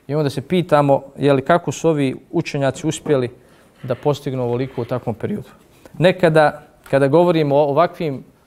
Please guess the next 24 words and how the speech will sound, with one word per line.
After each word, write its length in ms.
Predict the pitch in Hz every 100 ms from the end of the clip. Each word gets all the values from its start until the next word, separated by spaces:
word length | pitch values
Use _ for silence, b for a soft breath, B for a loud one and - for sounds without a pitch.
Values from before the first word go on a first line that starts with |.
| _ -
ličnostima, 720 | 180 - 156 - 160 147 - - _ - - _ -
po-, 160 | 170 147
o-, 280 | 147 143 135
pomislimo 480 | - 196 196 180 160
da 100 | 143
su, 160 | - 151
da 60 |
je 60 | 139
to 240 | - 170
fantazija, 640 | - - - 190 180 131 123
da 60 |
je 60 | 123
to 160 | 151
nešto, 280 | 151 151 -
ovaj, 520 | 127 131 131 123 120 143 b b b b -
da 120 | 131
je 60 |
to 140 | 131 175
nešto 220 | 185 175
nestvarno. 540 | 175 185 - 113 117 - _ _ _ _ _ _ b b b b b b b -
Pored 220 | 226 220
ove 160 | 208
njegove 340 | 190 220 208 165
skromnosti, 840 | - 185 214 202 175 - 165 147